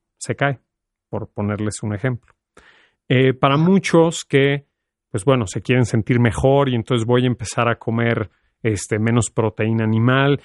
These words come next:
y entonces ya voy a empezar a hacer ejercicio, pues otra vez, sí hay evidencia de menos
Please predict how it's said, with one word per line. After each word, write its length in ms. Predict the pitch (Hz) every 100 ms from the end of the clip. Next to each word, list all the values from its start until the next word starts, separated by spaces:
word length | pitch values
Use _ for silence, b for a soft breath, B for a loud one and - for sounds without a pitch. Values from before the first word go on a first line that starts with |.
| b
y 60 | -
entonces 260 | 104 131 117
ya 100 | 123
voy 160 | 127
a 40 | 123
empezar 360 | 110 104 123
a 40 | 120
hacer 200 | - 120
ejercicio, 800 | 110 110 - 135 120 135 165 170
pues 180 | - -
otra 260 | 123 123 120
vez, 320 | 151 143 -
sí 300 | - - 131
hay 160 | 135 147
evidencia 640 | 147 143 139 113 - 117
de 100 | 117
menos 640 | 110 110 117 120 120 -